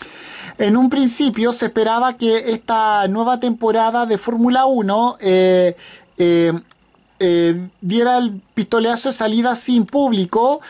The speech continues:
pero para sorpresa de todo el mundo, los organizadores del, del evento del Gran Premio de Bahrein confirmaron que van a abrir, eh, las puertas a una serie muy ne-, muy específica,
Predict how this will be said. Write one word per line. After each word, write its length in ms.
pero 520
para 560
sorpresa 580
de 140
todo 240
el 80
mundo, 640
los 280
organizadores 1000
del, 1080
del 180
evento 440
del 160
Gran 180
Premio 280
de 40
Bahrein 380
confirmaron 680
que 140
van 160
a 60
abrir, 380
eh, 360
las 200
puertas 520
a 80
una 240
serie 280
muy 200
ne-, 280
muy 260
específica, 840